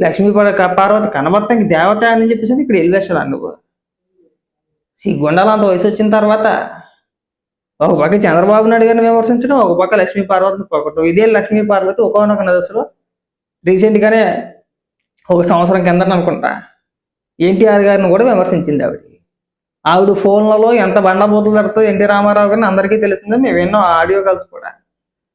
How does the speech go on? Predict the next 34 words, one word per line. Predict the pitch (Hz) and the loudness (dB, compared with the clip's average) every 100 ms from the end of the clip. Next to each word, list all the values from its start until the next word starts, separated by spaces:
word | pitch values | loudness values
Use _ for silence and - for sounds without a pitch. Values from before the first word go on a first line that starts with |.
| _ _ _ _ | _ _ _ _
చాలా | 185 196 | 0 2
రకాలుగా | 202 196 208 208 | 2 2 0 2
మాట్లాడదు. | 214 202 185 170 156 175 | 0 0 0 0 0 0
టీవీల | 226 220 226 | 2 2 2
ముందుకు | 226 220 | 0 0
వచ్చి | 233 247 | 0 0
నటించేస్తుంది | 190 185 180 175 165 | -2 -2 -4 -4 -4
ఇక్కడ. | 156 143 - - _ _ _ _ _ _ _ _ _ _ - | -8 -12 -18 -20 _ _ _ _ _ _ _ _ _ _ -4
మీ | 160 | -2
నటనా | 156 143 175 196 | 0 0 0 0
కార్యక్రమాలు | 196 190 185 185 185 185 180 | 2 0 0 0 0 0 2
ఏమన్నా | 170 175 170 | 2 2 0
ఉంటే | 156 147 196 | -2 -2 -2
మీ | 208 156 | 0 0
ఇళ్లలో | 147 160 185 | 2 2 0
చూపించుకోండి, | 185 175 165 - 165 135 | 0 -2 -4 -6 -10 -6
కానీ | 139 151 202 | -4 -2 -2
టీవీలకి | 165 175 190 175 175 | -2 -2 -2 -2 -4
ఎక్కేసి | - - - - 175 _ _ _ _ _ - | -4 -8 -8 -14 -14 _ _ _ _ _ -4
"ఇక్కడ | 175 175 160 | -2 0 2
ఎలా | 170 | 2
జరిగింది, | 180 175 175 185 185 | 2 2 0 0 0
అక్కడ | 170 | 0
ఎలా | 160 180 | 0 0
జరిగింది" | 185 180 175 180 | 0 0 -2 -2
అని | 180 | -4
చెప్పేసి | 170 170 185 | -4 -4 -4
అని | 175 | -6
రుద్దే | 156 185 | -6 -4
మాకండి. | 190 160 139 139 120 - - _ _ _ _ _ _ 175 | -2 -2 -4 -12 -18 -18 -18 _ _ _ _ _ _ -2
గత | 170 - | -2 -2
చరిత్ర | 160 180 185 208 | -2 -2 -2 -2
చరిత్ర | 208 165 180 175 139 | 0 -2 -2 -4 -4
అది. | 131 - - - | -4 -10 -14 -18